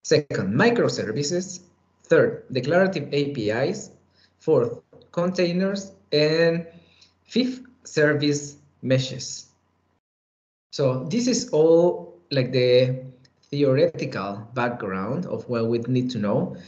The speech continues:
but it sounds very abstract. So let's review it a bit. First of all, let's go back to the cloud native. Federico, when I say cloud native, what do you understand?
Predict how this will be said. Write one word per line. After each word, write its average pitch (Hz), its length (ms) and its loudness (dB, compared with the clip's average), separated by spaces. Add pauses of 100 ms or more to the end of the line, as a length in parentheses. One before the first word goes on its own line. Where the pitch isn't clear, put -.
(280)
but 139 460 4
it 139 100 -6
sounds 156 300 -4
very 147 580 0
abstract. - 1040 -6 (500)
So 139 480 0
let's 165 240 4
review 151 360 2
it 127 80 6
a 110 200 -2
bit. 98 320 -10 (300)
First 220 240 -2
of 170 100 -4
all, 147 180 0
let's 156 220 -2
go 151 140 4
back 127 300 -2
to 131 180 -2
the 123 160 2
cloud 143 480 -2
native. 120 480 -2 (420)
Federico, 175 640 2 (380)
when 147 180 -4
I 185 60 0
say 185 180 -2
cloud 147 320 -2
native, 135 280 0
what 147 180 0
do 143 80 -2
you 127 160 0
understand? 107 640 -6